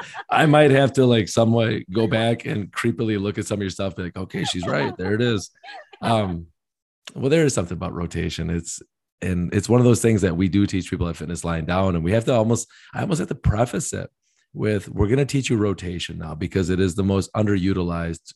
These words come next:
human movement pattern, and it's gonna save your life." You know, and then I give them some examples 'cause they're like, "Well, when does this ever work?" And I said, "If you ever have to reach for something overhead, so many times people will just twist from the waist to get up there." You know, they don't actually know how to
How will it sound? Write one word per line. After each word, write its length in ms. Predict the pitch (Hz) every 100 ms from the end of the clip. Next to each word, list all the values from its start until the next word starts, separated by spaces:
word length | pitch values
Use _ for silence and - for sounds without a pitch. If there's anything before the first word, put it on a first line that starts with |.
| -
human 320 | - 98 92
movement 320 | 92 80 76
pattern, 520 | 85 85 78 80 80 - _ _ _ _ _ -
and 160 | 113
it's 120 | 113
gonna 220 | - 151 143
save 300 | - 101 85
your 160 | 90
life." 600 | 85 113 123 - - - _ -
You 100 | 110
know, 80 |
and 80 | 107
then 80 | 127
I 80 | 131
give 140 | 143
them 120 | 131
some 140 | 120 135
examples 420 | 110 156 165 107
'cause 140 | 104
they're 80 | 101
like, 140 | 107 90
"Well, 160 | 107
when 140 | 110 147
does 100 | 120
this 140 | 117
ever 180 | 117 95
work?" 340 | 98 117 78 - _ _ _ _ _ -
And 160 | 104
I 100 | 101
said, 260 | 104 - 117
"If 100 | 107
you 80 | 165
ever 80 | 180
have 120 | 170
to 80 | 92
reach 260 | 113 143
for 100 | -
something 340 | - 107 92 92
overhead, 760 | 117 104 92 135 104 90 - - _ _ _
so 220 | - 120
many 180 | 143 127
times 340 | 120 151 151
people 200 | 120 107
will 80 | 110
just 260 | 95 98 -
twist 340 | 127 135 -
from 180 | 120 117
the 80 | 98
waist 520 | 90 131 101 85 -
to 60 | 87
get 160 | 90
up 200 | 107 120
there." 200 | - - - _ _
You 100 | 104
know, 80 | 101
they 100 | 101
don't 160 | 120 123
actually 240 | 123 113
know 160 | 110 127
how 200 | 107 110
to 200 | 101